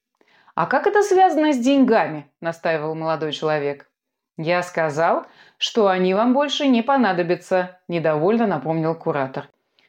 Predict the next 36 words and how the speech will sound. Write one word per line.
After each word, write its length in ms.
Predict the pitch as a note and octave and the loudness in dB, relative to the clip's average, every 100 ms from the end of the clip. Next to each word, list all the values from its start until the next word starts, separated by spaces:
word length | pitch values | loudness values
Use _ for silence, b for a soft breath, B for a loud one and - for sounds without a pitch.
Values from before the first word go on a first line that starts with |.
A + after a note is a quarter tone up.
| - | -10
«Деньги 420 | D#3+ G#3 C#4 D#4 | 0 2 4 4
мне 160 | C4 A#3 | 4 4
не 120 | F#3+ | 2
понадобятся 640 | F#3+ F3 E3 D3+ D#3+ G3 | 0 -2 -2 0 -2 -2
только 460 | D#3+ G3 A3+ C4 A#3 | -2 2 2 2 0
на 160 | F3+ | -2
том 240 | D#3 E3+ E3+ | -2 -2 -4
свете. 640 | - D#3 C#3+ C3+ C#3 D3+ - | -6 -4 -4 -4 -8 -10 -6
А 100 | F3+ | -4
сейчас 540 | F#3 G3+ A#3+ C#4 E4 | -2 0 2 2 2
они 180 | A3 G3 | 0 2
мне 240 | F#3+ F#3+ - | 2 0 2
очень 520 | G3 G#3 G3+ E3+ D#3+ | 4 4 2 -4 -6
нужны», 520 | E3+ D#3 D#3+ C#3 C3+ _ | -6 -6 -6 -8 -12 _
с 80 | _ | _
тоской 600 | - C#3 - F3+ G#3+ A#3 | -8 -8 -6 -2 -2 -2
ответил 480 | D3+ C3+ C#3+ C#3 D3 | -10 -10 -10 -8 -8
новичок. 500 | C#3+ C#3 C#3 C3 B2+ _ _ | -6 -8 -8 -12 -14 _ _
«Сколько?» 840 | - - F3+ E3 C#3 C#3 B2+ C3 B B B | -14 0 2 2 0 -4 -10 -12 B B B
устало 420 | D#3+ - D#3+ D3+ | -6 -2 -2 -2
спросил 480 | - D#3 D#3 G#3 G#3+ | -4 -8 -2 0 0
Михаил 340 | E3+ E3 D#3 | 0 0 0
Викторович. 560 | D3+ C3+ C#3 C#3 C#3 - _ | -2 -6 -6 -6 -10 -18 _
«Что 360 | - - B3 F#3+ | -14 -2 0 0
сколько? 520 | - D#3+ C3+ C3 C3+ - b b | -2 -4 -4 -6 -14 -18 b b
Сколько 420 | - C#4 C#4 C#4 | -2 2 4 4
денег 480 | A3+ B3 C#4+ A#3 F#3+ | 4 4 4 2 2
тебе 260 | G#3 F#3+ G3+ | 0 2 4
нужно, 440 | C4 D#4+ A#3+ G3+ | 4 4 4 2
чтобы 240 | - G3+ | 0 0
ты 160 | G#3 A#3 | 2 2
почувствовал 800 | G#3+ G3+ B3+ C#4+ C#4 C4 A3+ G#3+ | 2 0 0 -2 0 2 2 2
себя 320 | G#3 G#3 A3 | 0 0 2
независимым 880 | A3 G3+ G3 F#3 A#3 A#3+ G#3+ G#3 G#3 | 2 2 2 2 0 0 0 0 -2
от 240 | F3+ F#3 - | -4 -6 -6
них?» 380 | D#3+ C#3 - | -6 -8 -12